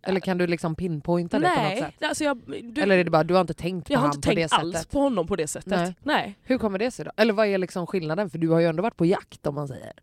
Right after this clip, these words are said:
Speaker 2: Har jag varit på jakt?
Speaker 1: Nej, men gumman, du
Speaker 2: Men
Speaker 1: har
Speaker 2: du,
Speaker 1: varit på
Speaker 2: efter,
Speaker 1: jakt.
Speaker 2: efter senast så känner jag,
Speaker 1: Ja,
Speaker 2: nu
Speaker 1: men
Speaker 2: räcker det.
Speaker 1: Ja, okej.
Speaker 2: For a
Speaker 1: För
Speaker 2: while.
Speaker 1: jag tänker, du har ändå varit ganska öppen.
Speaker 2: Ja, det har jag ju.
Speaker 1: Alltså, och då undrar jag, vad är det som har gjort att du inte har sett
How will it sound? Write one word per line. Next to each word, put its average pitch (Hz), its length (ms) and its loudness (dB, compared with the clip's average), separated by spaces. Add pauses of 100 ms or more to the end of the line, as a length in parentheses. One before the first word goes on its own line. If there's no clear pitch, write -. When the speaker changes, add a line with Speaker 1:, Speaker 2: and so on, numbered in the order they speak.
(120)
Speaker 2:
Har 202 160 -2
jag 202 80 -2
varit 202 160 -4
på 233 60 -6
jakt? - 460 -12
Speaker 1:
Nej, 156 180 -2
men 151 120 -6
gumman, 151 300 -2
du 165 80 -2
Speaker 2:
Men 160 60 6
Speaker 1:
har 143 40 2
Speaker 2:
du, 147 40 4
Speaker 1:
varit 151 240 0
på - 60 -2
Speaker 2:
efter, 240 140 4
Speaker 1:
jakt. 214 180 4
Speaker 2:
efter - 300 0
senast 202 440 2
så 196 80 -4
känner 175 260 -2
jag, 156 240 -2
Speaker 1:
Ja, - 60 -2
Speaker 2:
nu - 80 2
Speaker 1:
men 247 80 6
Speaker 2:
räcker - 320 -4
det. - 220 -8
Speaker 1:
Ja, 208 280 6
okej. 202 280 0
Speaker 2:
For 233 80 8
a 190 40 6
Speaker 1:
För 202 80 4
Speaker 2:
while. 175 360 2
Speaker 1:
jag 208 100 4
tänker, 202 180 2
du 190 100 2
har 208 60 4
ändå 208 160 -2
varit 226 160 -2
ganska 190 280 -4
öppen. 190 600 0
Speaker 2:
Ja, 233 80 2
det 285 100 0
har 339 160 6
jag 202 120 6
ju. 170 120 2
Speaker 1:
Alltså, 165 260 4
och 175 60 2
då 185 120 2
undrar 180 320 2
jag, 160 100 2
vad 175 160 2
är 160 140 0
det 156 120 -4
som 160 100 -8
har 156 60 -4
gjort 156 200 -6
att 147 100 -6
du 170 240 -4
inte 151 180 -6
har 156 100 -2
sett - 580 -8